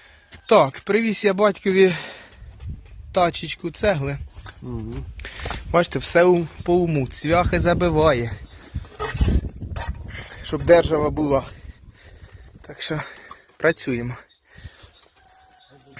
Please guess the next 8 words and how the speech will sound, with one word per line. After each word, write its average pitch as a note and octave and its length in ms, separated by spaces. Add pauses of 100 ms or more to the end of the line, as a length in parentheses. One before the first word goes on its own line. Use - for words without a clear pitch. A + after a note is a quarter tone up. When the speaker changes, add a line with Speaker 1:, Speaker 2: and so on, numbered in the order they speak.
(240)
Speaker 1:
Привіз D#3 300
тачечку. C#3 500 (220)
Тепер - 340 (420)
все C#3+ 140
ж - 80
таки C#3+ 200
переходимо C3+ 680
до, B2 280